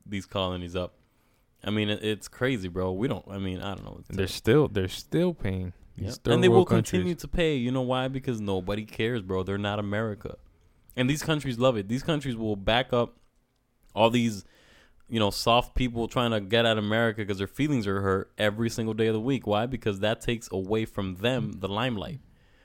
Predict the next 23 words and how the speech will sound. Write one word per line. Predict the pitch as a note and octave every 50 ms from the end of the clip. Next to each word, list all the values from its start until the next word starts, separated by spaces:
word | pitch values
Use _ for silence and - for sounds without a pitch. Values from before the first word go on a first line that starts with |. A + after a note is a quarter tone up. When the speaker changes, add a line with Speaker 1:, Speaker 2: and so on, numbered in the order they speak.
| _ - _ -
Speaker 1:
And | - F2 F2+ F2+ F2+ F2+ F2 F2 F2
they | F#2 F#2
continue | - G2 F2+ - A#2 B2+ C#3 A#2+
to | G2+ F#2
do | F2+ F#2+ F#2
all | F2+ F2
their | - -
stuff. | - - - - - - - _ - -
Speaker 2:
Yeah, | - -
I | A2+
mean, | A#2 A#2+ B2
if | B2+ B2
you | C3+ B2+
think | - D3 D3 C3+
about | A#2+ A#2 A2 G#2+
it, | G#2 G2+
there's | G#2+ A2 G#2+ G#2
always | A2+ A#2 A#2 A2+ A2+ G#2+ G2+
been, | G#2 G#2 G#2 G2+ G2 F#2+ F#2 - _ _ _
there's | A2 A2 A2 -
always | - A2+ B2+ B2+ B2+ A2+
been | G#2+ G#2+ A2 G#2+ G#2+ G#2+ G#2
meddling | G#2 G#2 G#2 G#2 G#2 G2+ G2+ G2 F#2+ F#2 G2+